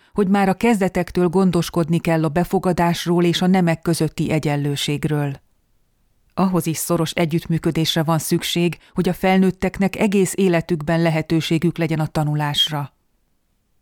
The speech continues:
A tanterveknek célszerű lenne igazodniuk a digitális és ökológiai átállás kívánalmaihoz is,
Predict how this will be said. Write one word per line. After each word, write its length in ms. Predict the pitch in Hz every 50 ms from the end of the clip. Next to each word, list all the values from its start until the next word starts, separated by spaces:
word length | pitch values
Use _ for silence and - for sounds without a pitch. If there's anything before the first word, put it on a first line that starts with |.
| _ _ _ _ _ _ - 208
A 60 | 208
tanterveknek 760 | - 247 247 233 - 240 233 226 202 226 - - 226 226 -
célszerű 480 | - - 247 254 240 - - 220 214 208
lenne 280 | 220 196 190 185 185
igazodniuk 720 | - 220 180 202 196 - 202 190 165 175 190 185 180 170 -
a 60 | 185
digitális 680 | 170 180 226 180 208 196 - 185 175 170 165 170 - -
és 180 | 175 160 - -
ökológiai 720 | - 214 208 - 185 185 180 170 170 151 156 170 165 165 -
átállás 580 | - 170 165 - - 160 160 160 156 151 147 -
kívánalmaihoz 1000 | - 190 196 175 175 175 170 165 165 165 160 165 170 165 160 147 165 160 - -
is, 200 | 165 151 -